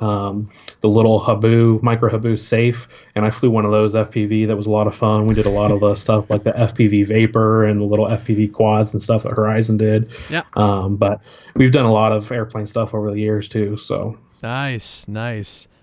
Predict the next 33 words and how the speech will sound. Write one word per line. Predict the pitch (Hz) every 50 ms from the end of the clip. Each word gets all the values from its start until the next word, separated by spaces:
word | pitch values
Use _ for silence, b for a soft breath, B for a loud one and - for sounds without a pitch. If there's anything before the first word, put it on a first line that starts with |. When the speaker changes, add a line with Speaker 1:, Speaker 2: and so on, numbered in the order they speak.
| _ _ -
Speaker 2:
Uh, | 123 123 135 143 147 156 156 156 151 147
this | 143 170 202 - -
one | 311 302 233 185
here | 147 160 196 226 240 220 196
is, | 175 165 160 165 165 165 160 160 156 139
do | - 185 202
you | 208
have | 196 202 190 165
any | 170 170 160
other | 151 143 135 131 117
hobbies? | 131 151 160 185 185 143 98 95 90 - - - - _ _ _ _ _ _ _ _ _ _ _ _ _ _ _ _ B B B B B B B B B B -
Speaker 1:
I | 113 113
do. | 110 123 127 131 143 160 170 165 - -
I | 135 123 120
do. | 113 120 127 131 143 156 156 151 156
Um, | 135 123 120 120 117 117 117 117 -
I've | 135 123 120 113 117 120 B B B
st-, | - - - - -
I | 123
still | 120 - - 147 135
have | 151 151
a | 151
dirt | 139 147 135 113
bike, | 127 123 123 131 - -
so | - - 131 120 120 120
Speaker 2:
Nice. | 117 123 131 - - -
Speaker 1:
that's, | 127 120 117 117
uh, |
one | 117 120 120
of | 120
my | 117 117
other | 120 117 117 113
hobbies. | 104 113 110 110 110 117 120 127 127